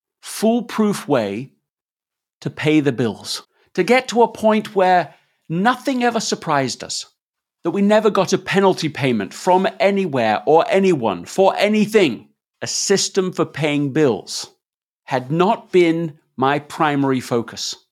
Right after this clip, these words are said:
Indeed, I had not even understood that was the priority for her.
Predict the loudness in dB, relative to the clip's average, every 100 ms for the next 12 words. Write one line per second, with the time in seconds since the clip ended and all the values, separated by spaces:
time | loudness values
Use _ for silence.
0 | _ _ _ _ -2 0 2 -2 0 0
1 | 0 0 2 2 0 0 2 2 0 -2
2 | -4 0 2 4 2 0 -2 -4 -4 -6
3 | -2 0 2 2 0 -2 -6 -4 -6 -6
4 | -10